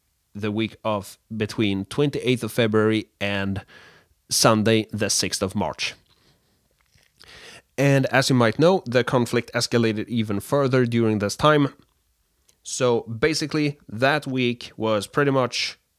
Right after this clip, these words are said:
all-out crisis preparations. I have a bug-out bag prepared. As a matter of fact, it was a very tough week on the senses, and it was pretty much, um,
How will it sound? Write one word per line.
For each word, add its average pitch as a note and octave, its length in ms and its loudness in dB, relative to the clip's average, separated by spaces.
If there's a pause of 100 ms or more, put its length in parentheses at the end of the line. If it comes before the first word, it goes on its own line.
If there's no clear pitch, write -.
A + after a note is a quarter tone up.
(360)
all-out C3 540 4
crisis G#2+ 520 0 (260)
preparations. - 720 -4 (280)
I A2+ 160 -2
have A2+ 160 -6
a G2+ 80 -4 (220)
bug-out A2+ 460 -4
bag F#2+ 300 -6 (760)
prepared. G2 400 -4 (1400)
As G#2+ 220 -2
a A2 60 0
matter G2 240 0
of F2+ 80 -6
fact, - 380 -6 (240)
it - 120 -12
was F2+ 140 -8
a E2+ 80 -10
very C#3 560 0 (140)
tough - 340 -8 (500)
week A2+ 300 -4
on G#2 80 -4
the G2 100 -6
senses, - 480 -8 (540)
and G#2 240 -4
it G#2 60 -2
was G2 240 -6 (180)
pretty B2 200 0
much, G#2+ 320 -4 (840)
um, F#2+ 480 -4